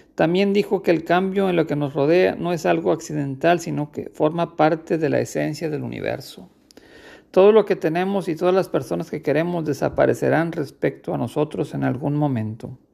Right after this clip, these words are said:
La impermanencia de las cosas no nos tiene que entristecer, sino más bien motivar a ser más optimistas con el presente y amar lo que tenemos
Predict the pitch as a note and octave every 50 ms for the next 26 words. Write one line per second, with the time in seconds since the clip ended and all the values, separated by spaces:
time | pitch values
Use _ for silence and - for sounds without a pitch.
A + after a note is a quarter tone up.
0 | _ - - - - - - - - _ _ - D#3 D#3+ D#3+ D#3 D3+ E3 D#3 D3+
1 | D#3+ E3 E3+ F3+ F#3+ F#3+ - G#3 G3+ F#3 F3 D#3+ C#3 - - - F3+ D3+ G3 F3
2 | E3 E3+ E3 E3 E3+ F3+ E3 - - G3+ F3 F3+ F3 - F3 D3+ D3 C#3 C#3 -
3 | D3+ C3 C3 - - A2 G#2 - - G3+ G3 D#3+ C#3 - _ _ _ - - _
4 | - - - - _ - - E3+ F3+ F3+ F#3+ G3+ G3 F#3+ E3+ F#3+ F#3+ F#3 F#3 F#3
5 | F3 E3 - D3 C#3+ E3 F3+ F3+ F3+ D#3+ D#3 - F3+ E3+ E3+ E3 E3+ E3 D#3 -
6 | E3 D#3+ - - C#3+ C#3+ D#3 D#3 D3+ - - - - D3 - - - _ - D#3
7 | D3 C#3 C3+ C3 C3 B2+ A#2+ A#2+ - - F3+ F3+ E3+ - E3 - - - D#3 D#3
8 | C#3 B2+ C3+ D3 D3+ D#3+ E3 D#3 - D3 C3 - C3+ C#3+ D#3 E3 E3+ E3+ D#3